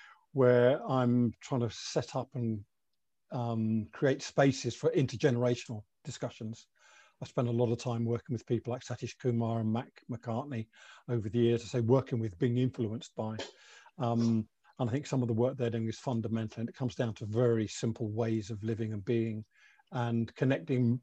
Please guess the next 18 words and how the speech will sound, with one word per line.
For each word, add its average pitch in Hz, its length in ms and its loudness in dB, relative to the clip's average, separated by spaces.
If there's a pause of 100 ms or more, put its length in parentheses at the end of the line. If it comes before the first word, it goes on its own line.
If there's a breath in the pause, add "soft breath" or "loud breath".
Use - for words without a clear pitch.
(120)
now 127 340 4
more 120 220 6
than 117 120 2
ever 113 200 2
with 104 280 -2 (320)
future 143 320 -2
generations 113 640 -2
and 110 160 -6 (300)
creating 113 320 0
a 110 40 -6
sustainable 113 580 -4
world 110 260 -2
for, 123 300 -8
for 120 100 -8
them 110 220 2
to - 80 -8
live 110 160 -6
into. 110 280 -10